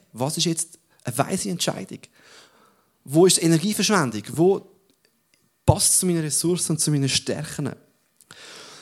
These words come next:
Ähm, wir können's, ich versuche mal Definitionen so zu wagen. Weisheit ist, ähm, mit einem verfügbaren Wissen, wo man hat, wir können sagen, die beste Entscheidung zu treffen,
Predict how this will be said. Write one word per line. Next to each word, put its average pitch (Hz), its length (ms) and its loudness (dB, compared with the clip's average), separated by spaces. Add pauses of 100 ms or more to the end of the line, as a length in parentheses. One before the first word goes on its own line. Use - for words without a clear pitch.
(120)
Ähm, 139 220 4
wir 160 120 6
können's, 196 300 4
ich - 120 -2
versuche 175 320 2
mal 170 100 4
Definitionen 160 560 4
so 160 220 2
zu - 140 -4
wagen. 135 360 0 (140)
Weisheit 165 520 0
ist, - 280 0 (960)
ähm, 110 420 -4 (360)
mit 151 280 2
einem 147 120 2
verfügbaren 151 840 2
Wissen, 202 420 6 (580)
wo 143 120 6
man 139 140 2
hat, 160 340 0 (840)
wir 135 100 -8
können 139 120 -4
sagen, 135 160 -4
die 151 100 4
beste 165 400 0
Entscheidung 170 420 0
zu - 140 -4
treffen, 139 420 -2